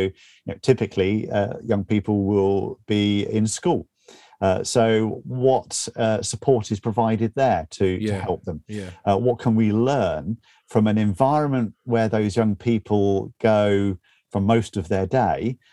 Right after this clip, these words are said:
Speaker 1: so that when they're with us for maybe,
Speaker 2: Mm.
Speaker 1: you know, an hour or two on a Sunday or on a club night, we're able to put those same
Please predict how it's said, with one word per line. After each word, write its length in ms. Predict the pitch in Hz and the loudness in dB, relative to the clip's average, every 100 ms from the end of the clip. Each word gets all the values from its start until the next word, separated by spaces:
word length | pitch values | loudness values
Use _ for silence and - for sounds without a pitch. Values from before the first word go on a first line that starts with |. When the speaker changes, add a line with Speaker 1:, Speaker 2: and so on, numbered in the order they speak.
| _ | _
Speaker 1:
so 180 | - 127 | 0 2
that 160 | 110 113 | 4 2
when 240 | 127 113 | 2 2
they're 160 | 113 110 | 2 2
with 180 | 110 139 | 2 2
us 380 | 101 131 - - | 0 -2 -6 -6
for 100 | 104 | -4
maybe, 540 | 98 101 117 98 98 95 | -2 -2 0 0 0 -4
Speaker 2:
Mm. 40 | |
Speaker 1:
you 60 | 113 | -2
know, 200 | 90 87 | 0 0
an 80 | 92 | 2
hour 280 | 101 107 95 | 0 2 0
or 80 | |
two 200 | - 104 | 0 -2
on 80 | 90 | -2
a 60 | 95 | -2
Sunday 540 | 123 113 92 92 101 | 0 2 2 2 2
or 180 | 98 87 | 2 0
on 140 | 90 | -4
a 40 | 87 _ - | -8 _ -6
club 180 | - 120 | -2 -2
night, 340 | - - 107 - - - _ - 110 - | -2 -4 -4 -6 -18 -20 _ -20 -14 -2
we're 400 | 117 131 135 123 | 2 4 4 2
able 360 | 117 110 107 | 2 0 -2
to 720 | 107 - 110 110 107 107 104 - _ | -4 -2 0 2 0 -2 -6 -12 _
put 200 | - - | -4 -4
those 240 | 135 135 - | -2 -2 -2
same 680 | - 139 151 143 135 123 | -4 -2 -2 -2 -4 -6